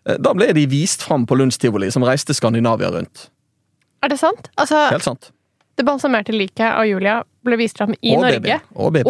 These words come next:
Speaker 2: Og babyen.
Speaker 1: Fram til
Speaker 2: Fra
Speaker 1: nitten sekstitallet.
Speaker 2: tjueén til nitten sekstitallet.
Speaker 1: Ja, i hvert fall femtitallet. Altså, det, det, akkurat når de sluttet, litt usikkert, men mye lenger enn du skulle tro, sånn rent, eh, moralsk sett.
Speaker 2: Ja, rent moralsk sett så tenker jeg,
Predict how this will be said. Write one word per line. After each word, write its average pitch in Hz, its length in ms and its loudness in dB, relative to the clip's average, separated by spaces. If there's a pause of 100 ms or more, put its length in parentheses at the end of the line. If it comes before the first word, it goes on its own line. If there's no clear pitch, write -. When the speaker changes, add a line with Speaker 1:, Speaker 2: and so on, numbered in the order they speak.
Speaker 2:
Og 339 140 4
babyen. 320 340 2 (220)
Speaker 1:
Fram - 260 -2
til 202 160 0
Speaker 2:
Fra 247 160 0
Speaker 1:
nitten 156 40 -2 (140)
sekstitallet. 294 320 2
Speaker 2:
tjueén 494 100 -6 (300)
til 330 240 2
nitten 349 260 0
sekstitallet. - 760 -2 (100)
Speaker 1:
Ja, 165 160 0
i - 180 -12
hvert 139 120 2
fall 104 140 -2
femtitallet. 104 680 -4
Altså, 123 180 0
det, 143 180 2
det, 120 220 -2
akkurat 127 300 -2
når 127 220 2
de - 80 -4
sluttet, - 420 -4
litt 127 220 0
usikkert, - 520 -4
men 170 160 -2 (420)
mye 156 320 4
lenger 131 320 0
enn 117 100 2
du 117 80 0
skulle 120 260 0
tro, 117 240 0
sånn 120 200 0
rent, 110 240 0 (300)
eh, 92 320 -2
moralsk 107 480 -2 (220)
sett. - 500 -6 (220)
Speaker 2:
Ja, - 100 0 (240)
rent 233 220 2
moralsk 240 420 2
sett 269 160 -2
så 294 100 -6
tenker 240 300 -2
jeg, 185 540 0